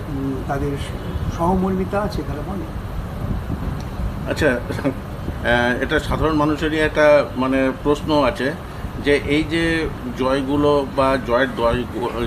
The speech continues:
Speaker 2: জয়ের দোরগোড়ায় আপনারা যে আছেন, এটা কি মামলাগুলোর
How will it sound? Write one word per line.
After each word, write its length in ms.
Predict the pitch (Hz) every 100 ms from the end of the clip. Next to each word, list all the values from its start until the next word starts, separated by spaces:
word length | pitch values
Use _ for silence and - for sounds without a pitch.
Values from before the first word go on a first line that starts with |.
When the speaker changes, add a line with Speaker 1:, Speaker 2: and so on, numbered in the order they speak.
| 110 107 107 104
Speaker 2:
জয়ের 320 | 107 117 131 127 101 -
দোরগোড়ায় 440 | 113 120 120 131
আপনারা 360 | 120 - 117 123
যে 160 | 117 120
আছেন, 420 | 101 - 110 120 - - - -
এটা 220 | 120 147
কি 240 | 139 151 147
মামলাগুলোর 640 | 127 120 135 139 131 147